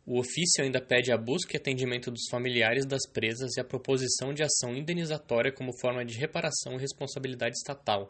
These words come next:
já que a maioria dos familiares desconhece a possibilidade da ação jurídica.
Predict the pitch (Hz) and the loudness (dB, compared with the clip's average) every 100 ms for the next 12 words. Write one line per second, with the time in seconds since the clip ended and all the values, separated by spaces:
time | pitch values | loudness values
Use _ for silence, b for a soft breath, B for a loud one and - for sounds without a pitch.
0 | _ 120 117 123 123 147 131 139 - 139 | _ 2 4 2 4 4 4 0 0 -4
1 | 135 123 127 127 - 147 123 135 139 156 | 2 2 2 0 -4 0 0 0 -2 -6
2 | - 170 156 123 123 131 127 - 127 131 | -6 -6 0 2 2 2 -2 -2 -2 -2
3 | 107 - - | -4 -10 -16